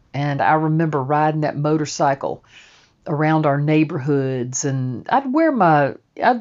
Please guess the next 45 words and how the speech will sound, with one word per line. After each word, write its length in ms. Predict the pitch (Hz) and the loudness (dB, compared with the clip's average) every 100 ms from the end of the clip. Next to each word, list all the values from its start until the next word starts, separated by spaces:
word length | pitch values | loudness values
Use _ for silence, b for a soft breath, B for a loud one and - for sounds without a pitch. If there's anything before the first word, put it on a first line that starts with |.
| - | 2
I 80 | - | 2
wouldn't 280 | 294 - 320 | 4 2 2
even 140 | 202 | 2
wear 220 | 180 175 | 4 4
shoes. 800 | - - 180 196 214 113 92 - | 4 0 2 2 2 0 -4 -2
I 80 | 123 | -2
just 260 | 185 170 175 | -2 -4 -2
wore, 180 | 160 | 0
like, 280 | 165 139 - | 2 2 0
a 20 | |
pair 200 | - 175 | -2 0
of 60 | 156 | 2
Levi 380 | 143 165 156 156 | 2 2 2 2
cutoff 420 | 156 170 165 156 | 2 0 2 0
shorts 520 | - 160 160 165 - | -2 0 0 0 -4
and 120 | 139 | -2
a 100 | 123 | -2
cutoff 520 | 120 - 165 160 160 - | -4 -2 2 2 0 -2
shirt 560 | - 170 165 175 - | -4 0 0 0 -4
and 240 | 135 127 127 B B B B | -6 -6 -6 B B B B
a 100 | - | -8
helmet 600 | - - 175 208 156 156 - | -2 2 4 4 2 0 -2
and 180 | 139 | -2
rode 240 | 151 160 170 | 2 4 4
around. 640 | 160 165 165 170 170 175 | 4 2 2 2 0 0
And 280 | 147 127 123 b b b b b b | -4 -4 -8 b b b b b b
my 120 | 160 | 2
sister 400 | 170 - 196 - | 2 2 0 0
used 200 | 151 139 | -4 -4
to 40 | 143 | -2
make 240 | 156 - | -2 -2
fun 240 | - 165 160 | -2 0 2
of 60 | |
me. 140 | 151 151 | 2 0
She 180 | - | 0
goes, 120 | 185 190 | 0 4
"You 120 | 302 | 6
always 200 | 330 - | 6 6
wanna 160 | 226 | 2
be 120 | 185 180 | 2 0
free. 640 | - - 180 185 190 180 | -4 0 2 4 4 4
You 160 | 170 | 4
always 180 | 214 226 | 4 4
have 180 | 202 196 | 2 2
the, 220 | 165 156 | 2 2